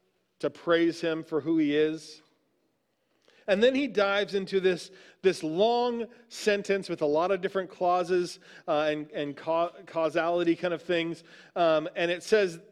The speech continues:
"He has caused us to be born again." I, I broke it down into this little chart for you.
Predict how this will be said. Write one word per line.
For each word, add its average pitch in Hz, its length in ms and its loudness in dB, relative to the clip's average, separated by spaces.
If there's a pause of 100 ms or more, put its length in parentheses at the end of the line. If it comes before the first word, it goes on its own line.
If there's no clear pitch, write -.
(160)
"He 196 120 0
has 185 180 4
caused 254 380 -2
us 233 100 -12
to 247 100 -4
be 254 80 -2
born 214 300 0
again." 139 480 -4 (100)
I, 151 200 -4
I - 20 2
broke 160 260 -2
it 156 80 -6
down 151 220 0
into 143 180 -8
this 139 280 -4
little 135 300 -4 (280)
chart 151 280 -4
for 120 200 -10
you. 120 180 -6